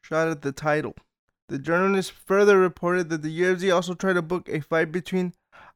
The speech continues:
Aldana and Pena for a title shot against Amanda Nunes. However, the American is unwilling to fight unless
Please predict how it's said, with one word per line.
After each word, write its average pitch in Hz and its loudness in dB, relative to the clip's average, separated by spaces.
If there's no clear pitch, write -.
Aldana 156 4
and 170 0
Pena 180 -2
for 160 -4
a 151 -2
title 160 -2
shot 175 0
against 156 -2
Amanda 160 0
Nunes. 160 -4
However, 151 2
the 143 0
American 160 0
is 160 -4
unwilling 180 -2
to 180 -2
fight 180 0
unless 156 0